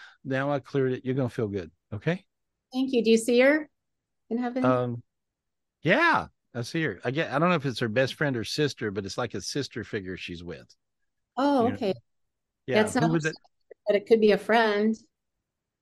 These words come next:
Speaker 1: Okay. It's like, uh, whoever this was, was a good friend. It's like a sister, kinda real close friend.
Speaker 2: Oh,
Speaker 1: And so
Speaker 2: okay.
Speaker 1: I see her with her.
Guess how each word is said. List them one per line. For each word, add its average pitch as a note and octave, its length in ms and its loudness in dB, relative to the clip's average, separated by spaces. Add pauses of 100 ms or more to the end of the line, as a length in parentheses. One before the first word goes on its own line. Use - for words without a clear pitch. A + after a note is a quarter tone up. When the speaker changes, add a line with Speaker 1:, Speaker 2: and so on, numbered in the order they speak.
(120)
Speaker 1:
Okay. C3+ 400 0 (460)
It's G#2+ 160 -8
like, C3 220 -2
uh, A#2 80 -4
whoever E3+ 340 2
this D#3+ 220 -2
was, A#2 220 -4
was G#2 120 -6
a F#2 60 -6
good A#2+ 300 -2
friend. F2+ 280 -12
It's G2 100 -14
like A#2 160 -8
a F#2+ 60 -6
sister, A#2+ 440 -8
kinda G#2 320 -8
real G2+ 240 -8
close A#2 340 -8
friend. D#2 420 -14 (680)
Speaker 2:
Oh, A#3 140 -4
Speaker 1:
And A#3 80 -2
so A3+ 140 -2
Speaker 2:
okay. G3 160 -6 (460)
Speaker 1:
I B2 80 -4
see C#3 220 -6
her C3 120 -2
with A2 200 -8
her. G2 280 -8